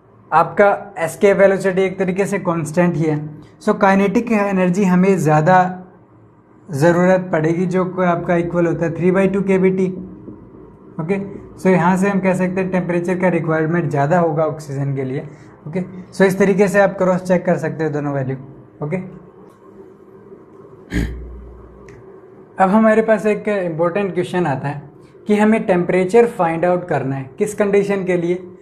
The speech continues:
Nitrogen gas दिया हुआ है जिसके लिए जो distribution है Maxwell Boltzmann velocity distribution function, okay, उसका जो value है वो वी वन velocity पर और V two velocity पर अगर equal हो जाता है,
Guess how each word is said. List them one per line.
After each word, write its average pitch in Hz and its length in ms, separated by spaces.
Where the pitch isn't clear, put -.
Nitrogen 175 580
gas 180 260
दिया 175 240
हुआ 139 180
है 139 140
जिसके 196 320
लिए 220 200
जो 226 120
distribution 196 760
है 208 160
Maxwell 190 440
Boltzmann 180 560
velocity 180 500
distribution 165 640
function, 147 480
okay, 170 200
उसका 233 360
जो 240 180
value 196 340
है 208 220
वो 196 180
वी 170 260
वन 214 260
velocity 190 560
पर 202 200
और 208 200
V 170 160
two 202 180
velocity 185 520
पर 190 180
अगर 175 280
equal 175 360
हो 156 160
जाता 135 320
है, 127 160